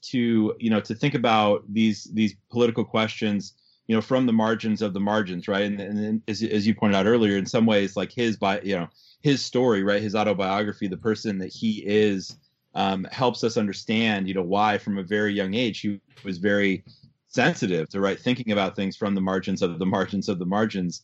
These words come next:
Uh, and, and so where, where does that, where does that take us politically? I mean, part of what Baldwin,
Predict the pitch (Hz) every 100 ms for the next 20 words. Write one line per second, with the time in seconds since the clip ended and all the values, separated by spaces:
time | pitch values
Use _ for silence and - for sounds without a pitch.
0 | _ - - - 107 104 - 120 123 117
1 | 110 - 123 113 151 120 143 160 143 147
2 | 131 117 - 127 123 110 - 110 101 -
3 | - 143 151 113 104 110 - 170 185 151
4 | 101 117 117 117 117 107